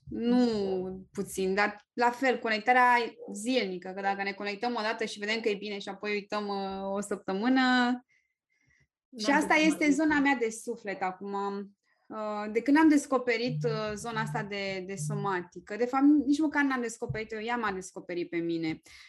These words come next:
Speaker 1: Prima oară am lucrat acum câțiva ani într-o, uh,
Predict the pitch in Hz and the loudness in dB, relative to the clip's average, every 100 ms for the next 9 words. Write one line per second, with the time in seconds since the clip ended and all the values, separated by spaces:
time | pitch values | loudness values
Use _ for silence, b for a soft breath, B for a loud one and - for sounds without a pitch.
0 | B - 240 240 247 247 226 233 240 226 | B -6 0 2 4 2 0 -4 -4 -6
1 | 226 226 220 214 196 208 220 208 202 220 | -8 -12 -10 -12 -6 0 4 4 4 2
2 | 208 202 202 196 190 190 185 185 190 208 | -2 -4 -4 -4 -2 0 -2 -4 -6 -6
3 | 190 190 180 175 185 | -6 -4 -4 -4 -6